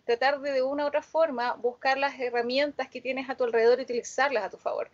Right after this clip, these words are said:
Quedarse solo y desconectado, real-, a menos que estés acostumbrado a eso y que sea parte de tu decisión hacerlo, realmente es bastante frustrante, eh, sobre todo si es a la fuerza.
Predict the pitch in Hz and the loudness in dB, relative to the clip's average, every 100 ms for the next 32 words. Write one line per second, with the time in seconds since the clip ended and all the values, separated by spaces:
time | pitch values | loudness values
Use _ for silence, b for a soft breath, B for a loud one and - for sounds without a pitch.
0 | b b b b _ _ _ _ 254 247 | b b b b _ _ _ _ 2 4
1 | 330 427 - 294 - 311 302 254 254 262 | 4 2 -10 -10 -4 -2 0 -2 -2 -8
2 | 233 - 226 254 269 240 240 240 220 247 | -8 -2 2 4 2 2 0 0 -2 -2
3 | 254 - - 262 262 240 - 220 226 233 | -6 -10 -8 -4 -2 -2 -6 -6 2 4
4 | 247 233 240 262 - 214 214 - 247 240 | 6 4 4 0 -6 -10 -8 -4 0 2
5 | 226 - 214 269 - 226 214 233 233 233 | 2 0 0 0 -2 -2 0 2 0 0
6 | 214 - 214 240 - 262 214 233 247 b | -6 -6 -4 -4 0 0 0 -4 -6 b
7 | b b - 277 294 339 339 240 240 - | b b 2 2 2 -2 -6 -4 -4 -2
8 | 277 370 - 349 - - - 233 233 240 | -4 -4 -10 -14 -14 -16 -2 0 0 -8
9 | _ 247 240 240 - 214 220 220 220 220 | _ 4 4 4 2 2 2 4 4 2
10 | - - 226 214 247 240 254 - 214 185 | 0 -2 -2 2 0 2 -4 -2 -2 -2
11 | - 185 - - | -2 -2 -2 -16